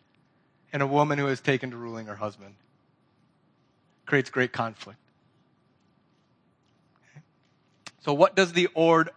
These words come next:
Lord of the earth do? What has God given man to do? Men to do? Uh, he's given a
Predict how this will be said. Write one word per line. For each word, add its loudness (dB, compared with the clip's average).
Lord 4
of 0
the 0
earth -2
do? -4
What 2
has 2
God 6
given 2
man 2
to -12
do? -8
Men 4
to -6
do? -4
Uh, 2
he's -6
given 4
a 2